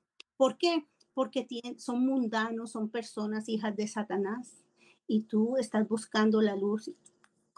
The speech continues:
Por lo general, ellos llegan donde las personas que están débiles y vulnerables,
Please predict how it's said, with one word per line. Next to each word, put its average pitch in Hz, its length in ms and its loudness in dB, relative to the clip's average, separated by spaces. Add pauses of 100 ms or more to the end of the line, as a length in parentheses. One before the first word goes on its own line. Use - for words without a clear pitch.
(240)
Por 247 200 6
lo 220 160 2
general, 247 640 0 (1200)
ellos 254 520 -2 (1200)
llegan 262 480 0
donde 233 240 -4
las 214 160 -6
personas 214 500 -4
que 226 100 -8
están 202 360 -2
débiles 208 540 2
y 208 80 4
vulnerables, 202 1000 -2